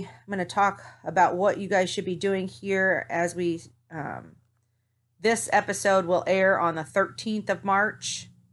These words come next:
So we're going into Saint Patrick's Day. So I wanna share with you, um, we're getting down to the wire. So let's get started. Again, today is episode nineteen ten.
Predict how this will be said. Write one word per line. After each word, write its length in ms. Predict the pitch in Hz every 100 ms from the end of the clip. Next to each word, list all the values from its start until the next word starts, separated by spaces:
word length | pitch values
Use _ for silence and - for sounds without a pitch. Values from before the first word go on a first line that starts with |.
| _ _
So 300 | - 190 180
we're 100 | 180
going 360 | 185 190 196
into 180 | 190 180
Saint 260 | 175 170 -
Patrick's 540 | 185 185 - 208 -
Day. 340 | 226 226 233 - - - _ _ _ _ _ _ -
So 180 | 196
I 40 | 185
wanna 220 | 190 180
share 240 | - 190
with 160 | 185 180
you, 240 | 180 175 175 - _ _ -
um, 300 | 170 160 180
we're 140 | 190
getting 180 | 196 175
down 180 | 185 185
to 40 |
the 80 | 175
wire. 260 | 170 170 156
So 300 | - 170 160 - _ _ _ _ _
let's 300 | 190 196 202
get 220 | - 254
started. 480 | - 262 294 220 175 - _ _ _ _ _ _ _ _ _ _ _ _ _ _ _ _ _ _ _ _ _ -
Again, 280 | 220 269 247
today 340 | 240 247 240
is 160 | 226 190
episode 800 | 226 233 233 240 233 226 220 -
nineteen 680 | 208 226 - - 269 277 277
ten. 480 | 247 226 240 320